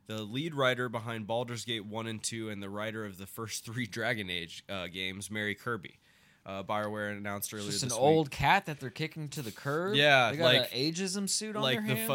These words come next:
Speaker 1: fucking, the, the architect
Speaker 2: If I was this guy, I'd sue him, bro.
Speaker 1: of game. Uh, BioWare
Speaker 2: Ageism,
Speaker 1: announced
Speaker 2: bro.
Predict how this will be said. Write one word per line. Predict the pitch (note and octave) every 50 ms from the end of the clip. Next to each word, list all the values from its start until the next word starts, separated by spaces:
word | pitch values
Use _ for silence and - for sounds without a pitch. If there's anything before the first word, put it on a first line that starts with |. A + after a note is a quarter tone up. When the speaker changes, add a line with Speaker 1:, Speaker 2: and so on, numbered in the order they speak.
| C3+ C3+
Speaker 1:
fucking, | C3+ C3+ B2 A#2 A#2 A#2 A2 -
the, | A#2+ A2+ A#2+ B2 A#2+ A2+ G#2+
the | A#2 C3 - -
architect | A#2+ A2+ A#2 - C#3+ C3+ - - C#3 C#3+ - - - - - - -
Speaker 2:
If | - G2+ -
I | A2+ C3 E3
was | F#3 D#3+
this | D3+ C#3+ C3+
guy, | - C3 A2+ B2
I'd | C#3+ C3+
sue | - - - - F2+ F2+ G2 G#2
him, | G2 F#2 F2+
bro. | F2 F2+ F2+
Speaker 1:
of | F#2+ A#2 A2+ G#2+ G2 G2 F#2+
game. | F2 A2+ A2 A2 A2 A2+ A#2 B2 C3 - _ _ _ _ _ _ _ _
Uh, | - A2+ A#2 A#2 A#2 A2+
BioWare | A2 C3+ D3 D3+ D3
Speaker 2:
Ageism, | C#3+
Speaker 1:
announced | C#3 C#3 C3+ C3+ C3+ - G2 F#2 F2
Speaker 2:
bro. | F#2 F2+ F#2